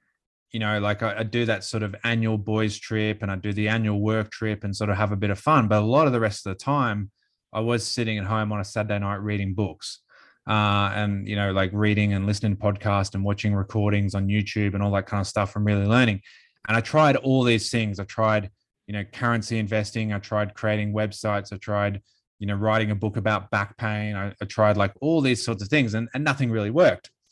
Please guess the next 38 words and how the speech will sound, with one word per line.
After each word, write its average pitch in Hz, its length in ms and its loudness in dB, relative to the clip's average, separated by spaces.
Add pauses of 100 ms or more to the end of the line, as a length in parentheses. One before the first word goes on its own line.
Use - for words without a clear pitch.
(360)
Um, 120 600 0 (260)
and 123 100 -6
so 127 380 2
getting 160 220 2
a - 20 -4
bit 139 160 -2
tired, 131 460 2
getting 123 140 -6
a - 20 -8
bit 113 120 -8
frustrated. 127 460 -4
We 135 80 0
were 147 220 2
dabbling 127 560 0
in 117 140 -4
property 117 680 -4 (240)
investing, 127 600 0
but 117 120 -2
we 117 160 -2
weren't, 117 340 0 (220)
you 110 60 -4
know, 104 120 -2
like, 104 220 -2
having 104 460 -2 (580)
huge 117 760 0 (400)
amounts 110 360 -2
of 107 120 -6
success 104 480 -4
in 107 120 0
it. 123 180 -2
We 113 140 0
were 104 160 0
sort 104 200 -6
of 101 100 -8
slowly 107 480 2
accumulating 104 680 0
some 101 220 -6
property. 107 480 -2